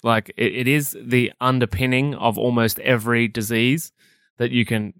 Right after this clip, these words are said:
possibly develop or contract, right? Inflammation is at the base of that, and a westernized diet that's too high in sugar and carbs and predominantly, predominantly sugar and carbs that are processed, it, uh,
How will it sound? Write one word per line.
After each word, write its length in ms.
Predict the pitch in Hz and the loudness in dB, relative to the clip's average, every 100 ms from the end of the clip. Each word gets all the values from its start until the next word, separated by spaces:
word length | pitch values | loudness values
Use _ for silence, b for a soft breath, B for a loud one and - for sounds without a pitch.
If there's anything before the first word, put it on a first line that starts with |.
| _ _ | _ _
possibly 640 | - 127 127 110 113 107 98 | 0 0 0 0 0 0 -4
develop 520 | 107 110 110 120 123 | -6 -2 2 2 0
or 80 | 110 | -4
contract, 640 | - 104 - 120 175 - B B B B B - | -4 -4 0 0 -2 -10 B B B B B -4
right? 360 | 110 135 156 - - | 0 0 -2 -10 -6
Inflammation 600 | 120 120 117 113 - 120 | -4 0 2 2 2 -2
is 100 | 107 | -2
at 80 | 110 | -4
the 100 | 95 | -2
base 500 | 113 107 170 - - | 2 4 2 0 -4
of 260 | 107 104 | -2 0
that, 280 | 113 156 - - | 0 0 -4 -4
and 320 | 107 107 101 | 0 0 -2
a 120 | 110 | 0
westernized 580 | 113 117 - 113 107 101 | 2 2 0 0 0 0
diet 340 | 110 110 117 | 2 2 0
that's 180 | 104 - | -4 -10
too 280 | - 120 123 | -8 -4 0
high 200 | 135 131 | 0 0
in 60 | |
sugar 320 | 127 120 113 120 | -2 0 2 0
and 120 | 127 | 0
carbs 420 | 110 101 113 120 | 2 2 2 0
and 200 | 107 101 | -2 -2
predominantly, 880 | 113 107 110 117 110 101 110 104 98 b b b _ | 0 2 2 2 0 -2 -2 -2 -6 b b b _
predominantly 840 | - 113 143 135 110 117 107 104 92 _ _ - | -4 0 0 0 0 0 0 -4 -10 _ _ -10
sugar 220 | - 120 | -4 -2
and 120 | 110 | 0
carbs 260 | 113 107 101 | 0 0 0
that 100 | 101 | -6
are 60 | |
processed, 640 | - 196 202 - 110 110 - B B B B | 0 2 2 2 0 0 -8 B B B B
it, 180 | 123 123 - 117 | 0 0 -6 -4
uh, 400 | 113 110 107 | 0 2 2